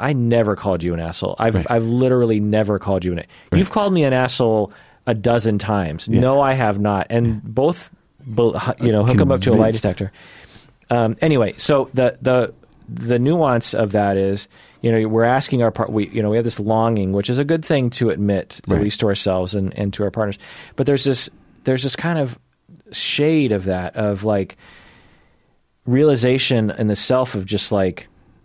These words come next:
Speaker 1: there's a chance that even if I do everything right here and my partner is loving, that I'm not really gonna be satisfied.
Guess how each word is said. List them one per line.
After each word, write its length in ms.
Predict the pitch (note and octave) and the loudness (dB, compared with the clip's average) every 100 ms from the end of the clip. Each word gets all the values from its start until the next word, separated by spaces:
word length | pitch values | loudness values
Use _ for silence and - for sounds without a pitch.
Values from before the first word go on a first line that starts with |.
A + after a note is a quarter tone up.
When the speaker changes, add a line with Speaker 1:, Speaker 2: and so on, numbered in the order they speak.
| _ _ _ _ _ _ | _ _ _ _ _ _
Speaker 1:
there's 180 | A#2+ A#2+ | -2 0
a 60 | A#2+ | -2
chance 480 | - C#3+ D3+ D#3+ | -2 -2 -2 -4
that 500 | - B2 A2+ - - - _ _ _ _ _ _ _ | -2 0 0 -4 -10 -20 _ _ _ _ _ _ _
even 280 | - D3 E3 | -2 0 2
if 120 | D3+ | 0
I 80 | C#3 | 0
do 180 | B2 A#2 | 2 2
everything 380 | A2+ A#2 A2+ G2 | 2 2 0 0
right 280 | G2 G#2 G2 | 0 0 -2
here 260 | - F2+ | -2 -2
and 240 | E2+ G2+ G2+ | 0 0 2
my 160 | G2+ | 0
partner 440 | F#2 B2+ B2 G#2+ F#2+ | 0 -2 -2 0 -2
is 180 | F2+ | -2
loving, 520 | F#2 G2 F#2 D#2+ - A#2 _ _ _ _ _ _ _ | -2 -2 -2 -4 -8 -10 _ _ _ _ _ _ _
that 140 | B2 B2 | -2 0
I'm 140 | B2+ | 0
not 180 | E3+ F#3 | 0 -2
really 460 | A2 A2+ B2 C#3 C3+ | -2 0 2 2 0
gonna 200 | A2+ G#2 | 0 0
be 100 | F2+ | -4
satisfied. 920 | - - A2+ G#2 - - E2 D2 - | -4 -2 0 0 -4 -8 -8 -8 -16